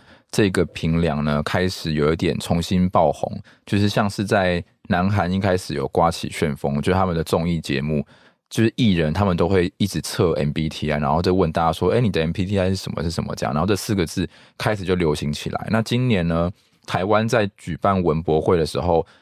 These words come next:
官方也是用M B T I的这个评量，它推出了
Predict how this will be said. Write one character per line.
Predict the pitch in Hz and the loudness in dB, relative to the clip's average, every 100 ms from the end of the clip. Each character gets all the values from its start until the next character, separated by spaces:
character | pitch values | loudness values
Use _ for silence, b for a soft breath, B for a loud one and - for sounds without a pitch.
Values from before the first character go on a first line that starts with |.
| b | b
官 | - 98 | 0 0
方 | 101 95 104 | 2 2 2
也 | 90 | 0
是 | 69 - | -2 0
用 | 107 101 95 | 4 4 2
M | 85 85 | 0 0
B | 98 | 0
T | 101 101 95 | -2 0 2
I | 85 | 2
的 | 76 | -2
这 | 69 80 | -2 -2
个 | 80 67 | 0 -2
评 | - 76 | -2 -2
量， | 65 | 0
它 | 85 | -2
推 | 90 95 | -2 -2
出 | 87 98 90 | -2 0 0
了 | 76 | 0